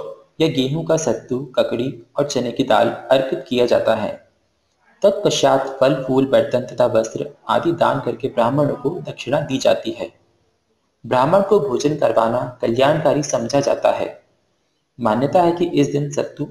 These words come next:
अवश्य खाना चाहिए तथा नए वस्त्र और आभूषण पहनने चाहिए।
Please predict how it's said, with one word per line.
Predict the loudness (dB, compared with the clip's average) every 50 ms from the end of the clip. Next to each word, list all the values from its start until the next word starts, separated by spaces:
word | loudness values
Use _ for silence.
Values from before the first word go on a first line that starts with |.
| -10 _ -4
अवश्य | -2 -2 -2 -2 -2 -4
खाना | -4 -4 -2 -2 -2 -2
चाहिए | 0 -2 -2 -2 -2 -4 -4
तथा | -6 -6 -4 -2 -4 -4 -4 -8 -18 -20 _ _ -20 _ _ -8 -2
नए | 2 2 4 4
वस्त्र | 2 0 -2 -4 -6 -2
और | 0 0 2
आभूषण | 2 -2 0 0 -2 -2 -2 -4 -4
पहनने | -2 -2 -2 -2 0 -2 -2 0
चाहिए। | 2 2 0 0 0 -4 -6 -8 -8